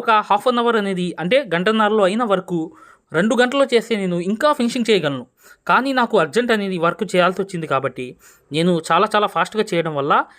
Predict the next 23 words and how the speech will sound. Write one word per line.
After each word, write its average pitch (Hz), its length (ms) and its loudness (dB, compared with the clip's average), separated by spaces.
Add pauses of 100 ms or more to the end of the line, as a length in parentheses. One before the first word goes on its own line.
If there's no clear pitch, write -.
(260)
ఇలా 202 180 2 (180)
ఒక 196 80 0 (120)
నార్మల్ 233 340 2
ఫినిషింగ్లో 196 440 0 (240)
ఈ 170 120 -2
వర్క్ 180 200 0
అనేది 214 260 0
ఎంత 160 200 -6
బాగుందో 175 400 2
చూడండి 165 340 0
ఒకసారి. 123 320 -6 (560)
కేవలం 233 340 2
వెయ్యి 180 160 2
రూపాయలు 208 240 2
అనేది 160 280 -6
మీరు 175 140 -4 (280)
ఈజీగా 196 340 2 (560)
ఫోర్ 208 260 4
అవర్స్లో 202 340 0 (120)
మగ్గం 170 300 0
వర్క్తో 208 320 -2
సహా 156 200 2 (540)
చేసి 196 360 0